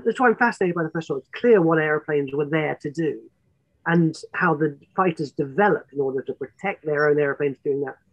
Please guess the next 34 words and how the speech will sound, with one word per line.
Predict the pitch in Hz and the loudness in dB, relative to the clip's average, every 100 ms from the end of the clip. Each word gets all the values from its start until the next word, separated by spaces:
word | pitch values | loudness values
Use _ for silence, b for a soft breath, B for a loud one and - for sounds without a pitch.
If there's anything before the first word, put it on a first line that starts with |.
| _ | _
and | - | -20
stop | - - - | -14 -12 -4
the | 147 | 0
enemy | 190 196 123 123 _ _ - | 4 2 2 -6 _ _ -10
from | 135 | -4
doing | 135 | -2
what | - | -2
they | 147 170 | -2 0
were | 135 | -2
doing. | - 117 - _ _ _ - | -4 -14 -18 _ _ _ -2
And | 175 | 4
then | 202 208 202 | 4 4 4
once | 233 247 | 2 2
you | 214 | 0
get | 226 226 | 0 0
to | |
the | 214 | -4
Second | - 247 233 | -2 0 2
World | 202 180 | 4 2
War, | 180 | 0
it, | 185 196 - | 0 -2 0
you | 208 | 0
know, | 175 | 0
it, | 147 - | -2 -4
it, | 165 - 143 _ - | -8 -10 -18 _ -6
it, | 175 - | -6 -4
it, | 190 - | -4 -4
it, | 202 | -4
it's | 220 - | -6 -4
less | 185 196 | -4 -4
clear, | - - 262 196 - _ _ - | -8 -6 -4 -4 -6 _ _ -6
but | 180 | -4
still, | - 294 185 - | 0 2 2 0
airplanes | 185 202 185 180 160 | 4 4 4 -2 -2